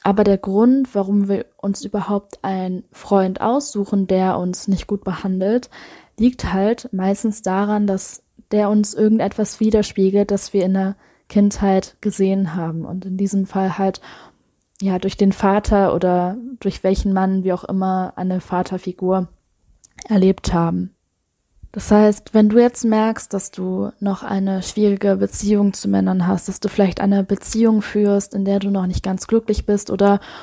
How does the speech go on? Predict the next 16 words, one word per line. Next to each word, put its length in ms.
das 220
Gefühl 400
hast, 260
dass 200
du 340
Männern 340
gegenüber 540
vielleicht 420
negative 540
Emotionen 840
hast, 320
denen 140
nicht 180
wirklich 300
vertrauen 600
kannst 540